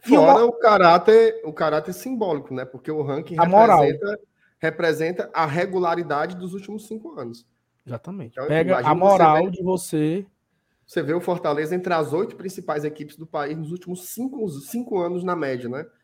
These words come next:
Speaker 2: É muita coisa. O, o Rafael falou dos potes da Copa do Brasil. Esse ano não
Speaker 1: Perfeito.
Speaker 2: teve, né?
Speaker 1: Não, teve, teve, teve, teve, teve. Como o Fortaleza entra na terceira fase, o Fortaleza fica do lado esquerdo,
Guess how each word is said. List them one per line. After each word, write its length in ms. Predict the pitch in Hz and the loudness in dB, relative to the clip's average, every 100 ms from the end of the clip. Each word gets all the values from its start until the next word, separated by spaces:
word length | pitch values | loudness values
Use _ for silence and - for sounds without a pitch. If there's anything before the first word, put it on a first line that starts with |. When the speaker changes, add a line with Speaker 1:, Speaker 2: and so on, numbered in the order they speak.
| _ - | _ -8
Speaker 2:
É 100 | 190 | -6
muita 280 | 180 220 | -6 -10
coisa. 400 | 349 262 131 120 - _ _ _ _ _ _ _ _ _ _ _ _ _ - | -10 -6 -6 -6 -14 _ _ _ _ _ _ _ _ _ _ _ _ _ -18
O, 280 | 143 165 | -14 -6
o 20 | 151 | -2
Rafael 340 | 165 165 170 | -2 0 -2
falou 260 | 170 170 175 | 0 -2 -2
dos 180 | 165 - | -6 -4
potes 340 | 160 165 - | 0 0 -2
da 100 | 170 | -8
Copa 240 | 170 165 | -8 -8
do 80 | 175 | -8
Brasil. 560 | 175 190 147 127 117 - _ _ | -6 -6 -6 -8 -10 -14 _ _
Esse 280 | 180 147 220 | -2 -2 0
ano 160 | 214 139 | 0 2
não 180 | 156 147 | -2 0
Speaker 1:
Perfeito. 40 | |
Speaker 2:
teve, 300 | 180 156 139 | 0 0 -4
né? 200 | 147 180 _ _ _ _ _ | -6 -8 _ _ _ _ _
Speaker 1:
Não, 200 | 165 254 | -2 0
teve, 420 | - 240 269 254 | 4 8 8 6
teve, 340 | - 254 262 269 | 4 4 4 2
teve, 260 | 247 254 | 0 0
teve, 200 | 262 233 | -2 -8
teve. 240 | 240 226 240 _ _ _ _ _ _ _ _ _ _ _ _ _ - | -6 -10 -12 _ _ _ _ _ _ _ _ _ _ _ _ _ -2
Como 200 | 277 311 | 0 0
o 40 | |
Fortaleza 640 | - 240 240 202 196 180 | 2 0 0 0 0 -2
entra 120 | 180 175 | -4 -6
na 100 | 156 | -8
terceira 340 | 151 196 180 | -8 -6 -6
fase, 580 | - 170 214 147 117 95 _ _ _ _ _ _ _ - | -4 -4 -2 -4 -10 -20 _ _ _ _ _ _ _ -18
o 80 | |
Fortaleza 640 | 139 190 185 190 180 208 202 | -4 -4 -2 -2 -2 -4 -6
fica 240 | 214 208 | -8 -10
do 120 | 196 | -4
lado 220 | 190 196 226 | 0 0 -2
esquerdo, 540 | - 226 208 170 | -6 -2 -2 -2